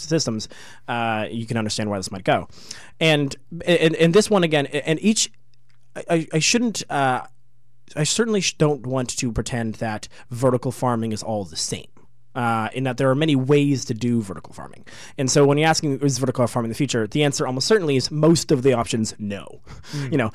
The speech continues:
Speaker 1: a vast majority of the things that are being invested in right now almost certainly will die off. Uh, whereas the, uh, where, but, but are s-,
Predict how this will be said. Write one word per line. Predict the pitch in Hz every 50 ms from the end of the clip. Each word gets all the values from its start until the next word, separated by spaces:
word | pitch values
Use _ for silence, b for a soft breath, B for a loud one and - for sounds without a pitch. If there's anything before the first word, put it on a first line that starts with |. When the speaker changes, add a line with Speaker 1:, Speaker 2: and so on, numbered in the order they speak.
| B B
Speaker 1:
a | B 156
vast | 151 143 156 175 165 170 - -
majority | 165 147 135 147 156 147 139 135 131
of | 131
the | 127 120
things | - 143 131 127
that | 123 123
are |
being | 113 127 120
invested | 117 120 113 - - 113
in | 117
right | 113 107
now | 113 113 110 -
almost | 120 123 117 110 - -
certainly | - - 139 123 110 110 107 104
will | 101 92
die | 95 92 87 67 67 - - -
off. | - - - B B B B B B B B
Uh, | - 123 120 113 113 113 110 107 107 92
whereas | 123 123 123 117 117 113 110 110 110 104 - -
the, | 139 123 123 117 113 110 107 107 107 - b b b b b b b
uh, | - 117 107 107 104 101 101 98 - - -
where, | 143 139 127 120 110
but, | 123 123 127 -
but | - 226 208 - - - - - - - - - - -
are | 143 135 135
s-, | 123 - -